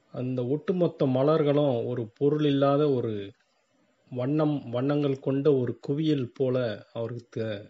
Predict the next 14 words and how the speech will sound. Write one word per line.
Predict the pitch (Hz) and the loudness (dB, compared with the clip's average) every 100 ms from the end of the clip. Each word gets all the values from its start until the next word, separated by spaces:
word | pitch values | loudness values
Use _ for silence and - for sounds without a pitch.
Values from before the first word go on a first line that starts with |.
| _ _ _ - | _ _ _ -6
தோணிக்கிட்டே | 131 127 113 120 | -4 -2 -2 -2
இருந்தது. | 110 101 92 107 _ _ _ _ _ _ - - _ _ _ _ | -2 -2 -12 -16 _ _ _ _ _ _ -20 -20 _ _ _ _
ஒவ்வொரு | 131 131 143 | 0 2 4
மலரையும் | 135 135 135 139 139 131 107 - _ _ _ - - _ - _ | 2 2 2 4 2 0 -2 -8 _ _ _ -20 -20 _ -20 _
கிட்ட | 131 - | -4 0
பிடிச்சி, | 131 - 123 127 | -2 -2 -6 -6
பிடிச்சி | 117 107 139 | -8 -8 -8
பார்த்துட்டு | - 110 123 - | -4 -6 -6 -10
இருந்தாரு. | 107 101 98 95 _ _ _ _ 104 - - _ _ _ _ _ _ _ _ _ _ _ - | -10 -10 -12 -16 _ _ _ _ -20 -20 -20 _ _ _ _ _ _ _ _ _ _ _ -10
அந்த | 131 131 120 | -6 -2 -4
பல | - 135 151 | 0 4 6
வகையான | 156 156 160 170 | 6 6 4 4
மலர்களும் | 147 139 160 147 143 147 131 | 2 2 2 2 0 2 2
வந்து, | 131 131 | 0 0